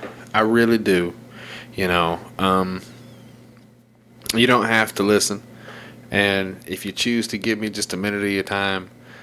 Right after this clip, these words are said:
you know, that, that means more than anybody could imagine. And, uh, I saw the downloads for the last episode. And, uh, I don't know what happened. I don't know who retweeted what. But, uh,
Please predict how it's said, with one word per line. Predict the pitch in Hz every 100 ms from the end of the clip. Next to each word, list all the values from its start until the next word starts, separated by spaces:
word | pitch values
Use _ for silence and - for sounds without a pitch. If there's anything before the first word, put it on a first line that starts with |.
| - -
you | 98
know, | 85 76 71
that, | 65 95 92 -
that | 92 90
means | 98 95 90 87 - - 82
more | 87 98 104
than | 98
anybody | 107 101 104 101
could | - 92
imagine. | 92 92 90 85 82 - - - - -
And, | 85 85 85 80
uh, | 80 76 78 -
I | -
saw | - 110 104
the |
downloads | 95 98 98 92 87 85
for | -
the | 90
last | 87 85 -
episode. | 82 - 87 80 80 - - - - - - - -
And, | 76 80 82 82
uh, | 85
I | 90
don't | 95
know | 98
what | 95 95
happened. | 104 101 101 95 95 - - -
I | 85
don't | 85 85
know | 92 92 90 90 - - - - -
who | 131 135 135 131 131 -
retweeted | 135 131 139 135 127
what. | 127 131 127 117 - - - - - - - - - - -
But, | 95 95 92
uh, | 92 92